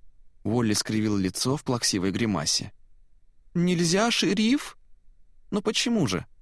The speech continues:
Они наверняка с радостью позволят нам самим надзирать за собой. Как в Освенциме». Физиономия Уолли надулась довольной улыбкой, словно воздушный шар. «Буду шериф!» Размазывая кашу по тарелке,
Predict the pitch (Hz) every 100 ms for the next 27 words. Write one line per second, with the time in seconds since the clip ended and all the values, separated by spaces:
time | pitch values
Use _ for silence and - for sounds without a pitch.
0 | - - - - - 143 147 143 135 135
1 | 139 214 - 131 170 - 139 120 107 120
2 | 139 - 117 127 - 104 135 123 98 98
3 | 101 98 - 90 85 87 - - - -
4 | - 220 214 226 196 98 - 147 139 -
5 | - - - - - - - - _ -
6 | - 98 98 101 117 104 90 90 123 151
7 | 135 101 101 104 104 95 92 95 104 101
8 | 87 - 80 - - - - - 214 151
9 | 123 104 95 95 - 90 - 69 - -
10 | - - - - - - - 101 117 117
11 | 113 - 120 98 101 107 104 - - -
12 | - - - - - - - - - -
13 | - 92 90 104 104 95 92 - 104 92
14 | 92 - 87 120 123 -